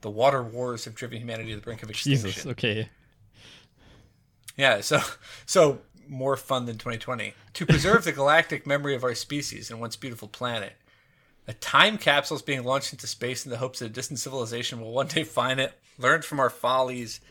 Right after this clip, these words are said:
Speaker 1: and appreciate our great accomplishments." Uh, it has an anthology of human history. The capsule includes many of our finest artistic works, the Iliad, the works of Mozart, the Wu-Tang Clan's discography,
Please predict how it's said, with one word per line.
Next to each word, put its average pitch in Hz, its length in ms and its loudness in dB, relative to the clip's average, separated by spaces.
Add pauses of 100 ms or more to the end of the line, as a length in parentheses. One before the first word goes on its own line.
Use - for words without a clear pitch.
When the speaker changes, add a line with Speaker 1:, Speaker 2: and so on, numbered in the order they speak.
(160)
Speaker 1:
and 120 80 -6
appreciate 135 520 -2
our 113 140 0
great 117 280 -8
accomplishments." - 920 -8 (880)
Uh, 120 320 8
it 117 40 2
has 127 220 6
an 135 60 0
anthology 135 460 4
of 117 100 -10
human 113 200 -8
history. 107 680 -2
The 117 180 -14 (280)
capsule 127 380 -4
includes 127 380 -10
many 139 140 -4
of 139 100 -2
our 131 80 4
finest 139 540 -2
artistic 131 420 -8
works, 135 400 -6
the 147 140 -14
Iliad, 160 540 -4 (100)
the 127 100 -12
works 143 220 -4
of 139 80 -6
Mozart, 127 580 -4 (280)
the 131 60 -8
Wu-Tang 147 380 2
Clan's 117 400 -6
discography, 104 760 -4